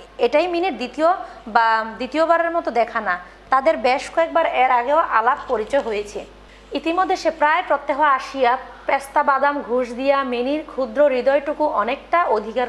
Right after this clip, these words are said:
করিয়া লইয়াছে। ক্ষুদ্র মানে ছোট, মিনি ছোট মানুষ, তাই মিনির এই ছোট্ট হৃদয়টাকে অধিকার করিয়া নিয়াছে কে? কাবলিওয়ালা।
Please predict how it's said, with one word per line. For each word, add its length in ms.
করিয়া 360
লইয়াছে। 400
ক্ষুদ্র 360
মানে 260
ছোট, 260
মিনি 180
ছোট 260
মানুষ, 440
তাই 280
মিনির 380
এই 280
ছোট্ট 380
হৃদয়টাকে 680
অধিকার 400
করিয়া 380
নিয়াছে 360
কে? 220
কাবলিওয়ালা। 560